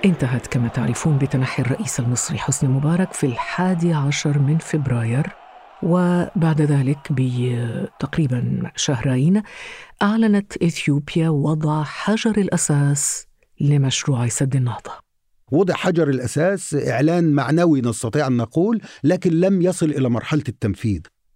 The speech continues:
Speaker 2: ثورة يناير حاولت أن تتعامل بالوسائل الشعبية، فأرسلت وفداً شعبياً إلى أثيوبيا عام ألفين وحداشر بعد الثورة.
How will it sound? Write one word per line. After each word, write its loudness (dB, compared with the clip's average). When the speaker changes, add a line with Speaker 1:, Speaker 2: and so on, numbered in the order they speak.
Speaker 2:
ثورة 4
يناير 2
حاولت 0
أن 2
تتعامل 0
بالوسائل 2
الشعبية، 0
فأرسلت 0
وفداً 2
شعبياً 0
إلى 0
أثيوبيا -2
عام 2
ألفين 0
وحداشر -2
بعد -2
الثورة. -2